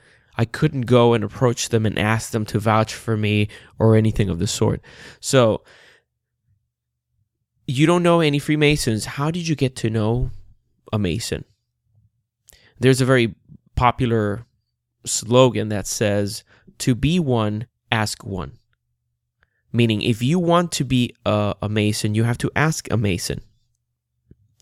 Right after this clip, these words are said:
How you get to know these once you get a hold of your local lodge.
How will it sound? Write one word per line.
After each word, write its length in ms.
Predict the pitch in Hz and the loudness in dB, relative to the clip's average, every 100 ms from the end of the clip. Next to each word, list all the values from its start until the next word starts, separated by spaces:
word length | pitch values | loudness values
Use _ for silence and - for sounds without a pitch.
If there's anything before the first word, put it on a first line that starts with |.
| _ _ _ _ _ _ _ _ _ _ _ _ 120 - - | _ _ _ _ _ _ _ _ _ _ _ _ -8 -8 -8
How 220 | 120 123 - | -4 -2 -2
you 180 | 120 135 | -6 -2
get 160 | 175 | -2
to 100 | - | -4
know 180 | 165 190 | -4 -4
these 440 | 165 127 123 120 - _ _ _ _ - | -2 -2 -2 -6 -12 _ _ _ _ -10
once 340 | 101 135 151 | -2 -2 0
you 60 | 147 | 0
get 160 | 131 120 | 2 2
a 60 | |
hold 320 | 117 117 120 | 2 0 2
of 140 | 117 101 | 0 0
your 180 | 113 107 | -2 0
local 460 | 107 120 - 107 | 2 0 0 -4
lodge. 540 | 104 104 101 101 - | -2 -4 -4 -8 -16